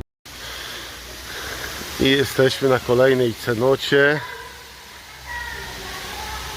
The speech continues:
Tak wygląda. No, duża, bardzo duża, głęboka.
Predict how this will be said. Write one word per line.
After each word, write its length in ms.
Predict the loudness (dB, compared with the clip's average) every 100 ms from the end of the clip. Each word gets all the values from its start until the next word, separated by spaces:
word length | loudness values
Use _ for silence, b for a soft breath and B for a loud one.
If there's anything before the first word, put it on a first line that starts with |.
| -12 -12 -12 -10 -10 -10 -10 -10 -8 -8 -8 -8 -10 -10 -8 -10 -4
Tak 200 | -2 -2
wygląda. 680 | -2 -2 0 0 0 0 0 -2 -8 -12 -12 -12 -12 -12 -12 -12 -12 -12 -12 -12 -10 -10 -8 -8 -8 -10 -10 -10 -10 -10 -10 -10 -10 -10 -10 -10 -10 -10 -10 -10 -4 0
No, 220 | 2 0 -2 -8 -2
duża, 260 | 0 0 0 2
bardzo 260 | 2 2 -4
duża, 420 | -4 -2 0 0 -2 -12 -4
głęboka. 500 | -4 0 -2 0